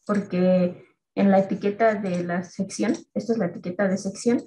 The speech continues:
se quedó ahí parte del, del doy, y lo que hice fue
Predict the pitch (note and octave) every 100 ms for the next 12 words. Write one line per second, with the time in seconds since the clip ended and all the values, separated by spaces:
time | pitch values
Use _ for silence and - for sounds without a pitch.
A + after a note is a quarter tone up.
0 | _ _ _ _ - G#3+ G3+ G3 G#3 G#3
1 | G3+ G#3 G#3+ G#3+ G3+ G3 - - - G3
2 | - G3+ G3+ F#3+ F3+ F3+ F3+ F3 F3 E3+
3 | E3 F3 - _ _ _ _ - F#3+ F#3
4 | G#3 - - _ - _ _ _ _ _
5 | _ _ _ _ - G#3 G3+ G3+ G3+ G#3
6 | A3+ G#3+ G#3+ G3+ G3+ G3 G3 F#3+ F#3+ F#3
7 | F3+ F3 E3